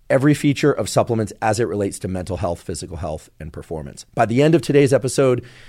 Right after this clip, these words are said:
you should be armed with a number of different questions, as I mentioned before, that will allow you to develop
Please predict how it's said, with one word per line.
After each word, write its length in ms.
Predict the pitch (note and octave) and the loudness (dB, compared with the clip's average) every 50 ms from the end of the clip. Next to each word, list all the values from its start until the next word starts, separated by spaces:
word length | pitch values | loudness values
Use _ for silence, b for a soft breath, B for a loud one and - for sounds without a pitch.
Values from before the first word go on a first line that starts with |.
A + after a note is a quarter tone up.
| B B | B B
you 80 | - A#2+ | -12 -10
should 160 | - - A2+ | -8 -6 -4
be 100 | A2+ A#2 | -2 -2
armed 280 | G#2+ A2 A#2 B2 B2 A#2 | 0 0 0 0 2 0
with 120 | G#2+ G2 | 0 0
a 60 | G#2+ | 0
number 380 | A2 A#2+ B2+ C3 B2+ B2 A#2+ - | 0 2 2 4 4 4 4 4
of 80 | F2 | 2
different 340 | E2+ A2 G#2 - G2 F#2 - | 2 -2 -2 -2 -4 -6 -8
questions, 500 | - - - C#3+ D3 - - E3+ D#3 C#3 | -10 0 2 2 2 2 2 2 2 2
as 160 | C3 A#2+ A2 | 2 2 2
I 40 | A#2+ | 2
mentioned 280 | G#2+ G#2+ G2+ - A2+ G2+ | 2 2 0 0 -2 -2
before, 440 | G2 F#2+ - C#3 C#3 C#3 C#3 C3+ B B B B B | -2 -2 -2 2 2 4 4 2 B B B B B
that 140 | B2+ A2 | -2 0
will 140 | G#2+ G#2+ G#2+ | 2 2 0
allow 240 | G#2 G#2 G#2 A2 B2 | 2 2 2 4 4
you 280 | B2 A2+ A#2 C3 D3 D3 | 2 2 2 2 0 0
to 140 | - - | 0 -4
develop 440 | A2+ A2 G#2 G#2+ A2 A2+ B2+ B2+ - | -6 -2 0 2 4 4 4 2 2